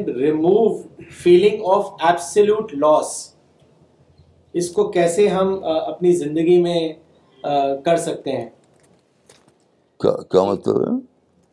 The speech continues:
Speaker 1: مولانا، کی جو feeling of loss ہے، اگر کسی کو ایک لاس ہوا ہے، اس کی زندگی میں ایک بہت بڑا لاس ہوا ہے، تو وہ اس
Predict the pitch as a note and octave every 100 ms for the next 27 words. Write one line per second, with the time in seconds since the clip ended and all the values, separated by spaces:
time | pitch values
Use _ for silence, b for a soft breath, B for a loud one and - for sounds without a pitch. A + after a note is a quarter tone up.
0 | _ _ _ _ _ _ D3+ D#3+ F#3 A3+
1 | A#3 A#3+ A#3 - E3+ F3+ G#3+ A3+ G#3+ -
2 | C3 D3 F3 F#3+ D#3+ D3 F3 F3 F3 F3+
3 | F#3 F#3 F3 - D#3+ D#3+ C3 C3+ E3 -
4 | D3+ C#3 C3+ C#3+ - - - - C3+ C#3
5 | D#3 E3+ F3 E3 D#3+ _ C#3+ D#3 D3 D#3
6 | D3+ C#3 E3 - B2+ - - _ _ _
7 | _ _ _ - F#3+ G3 A3 G#3+